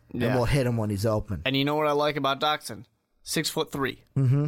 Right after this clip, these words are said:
Speaker 2: He's a
Speaker 1: I
Speaker 2: tall
Speaker 1: like,
Speaker 2: wide
Speaker 1: I like
Speaker 2: receiver.
Speaker 1: tall wide receivers.
Speaker 2: Well, y-, in Chicago, you guys were used to him with
Speaker 1: That's the
Speaker 2: you
Speaker 1: way to
Speaker 2: had
Speaker 1: go.
Speaker 2: Brandon Marshall on one side, Alshon on
Speaker 1: It's
Speaker 2: the
Speaker 1: always
Speaker 2: other.
Speaker 1: an option. He's always open. Even if he's double covered, he's open.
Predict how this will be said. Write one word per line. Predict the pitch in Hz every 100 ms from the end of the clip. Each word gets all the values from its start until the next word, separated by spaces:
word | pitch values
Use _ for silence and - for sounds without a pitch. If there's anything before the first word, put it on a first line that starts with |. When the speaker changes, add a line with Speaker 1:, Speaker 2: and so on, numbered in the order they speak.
| 143
Speaker 2:
He's | 135 139
a | 127
Speaker 1:
I |
Speaker 2:
tall | 131 180
Speaker 1:
like, |
Speaker 2:
wide | 180 185
Speaker 1:
I | 143
like | 147 240
Speaker 2:
receiver. | 180
Speaker 1:
tall | 160
wide | 156
receivers. | 156 151 190 220 - -
Speaker 2:
Well, | 185
y-, | 151 -
in | 156
Chicago, | 151 175 190 214 220
you | 135 120 143
guys | 160 135
were | 139
used | 147 190 202 -
to | 170
him | 156 151
with | 156 147 - - _ _ -
Speaker 1:
That's | 131 -
the | 151
Speaker 2:
you |
Speaker 1:
way | 165
to | 147
Speaker 2:
had | 208
Speaker 1:
go. | 277 - _ _ _
Speaker 2:
Brandon | 117 113 151 160 160
Marshall | 160 165 175 175 165
on | 156
one | 165
side, | 175 202 190 165
Alshon | 131 156 156 170 170 170
on | 170
Speaker 1:
It's | 156
Speaker 2:
the | 151
Speaker 1:
always | 160 190 185
Speaker 2:
other. | 170
Speaker 1:
an |
option. | 180 180 - 120
He's | 113 127
always | 156 190 190 196
open. | 208 127 117
Even | 139 156
if | 151
he's | 147
double | 170 151
covered, | 165 151 110
he's | 110
open. | 127 117